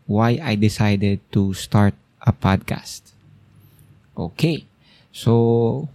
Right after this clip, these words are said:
wala nang intro-intro kasi wala pa akong pambili ng, ah,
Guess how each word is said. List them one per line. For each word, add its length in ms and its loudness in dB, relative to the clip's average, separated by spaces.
wala 280 4
nang 120 0
intro-intro 640 2
kasi 320 2
wala 200 4
pa 160 4
akong 160 4
pambili 400 6
ng, 180 2
ah, 400 2